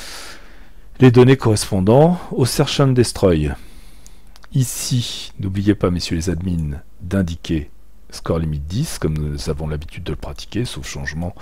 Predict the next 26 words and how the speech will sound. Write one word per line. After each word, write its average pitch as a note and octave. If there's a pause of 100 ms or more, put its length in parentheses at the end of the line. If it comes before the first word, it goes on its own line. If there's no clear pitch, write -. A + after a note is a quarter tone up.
(400)
décidé D2+
entre C#2
nous, C3 (720)
et G#2
le A2
round G#2+
switch - (140)
à D3
zéro, B2+ (360)
de E2+
façon B2
à E2
pouvoir F#2
faire E2+
une E2
partie A2
sur D#2+
dix F#2+
rounds C#3+ (380)
sans B2+
avoir B2
de A2+
switch. - (1120)
Le G2+
diffuse G2
time, A#2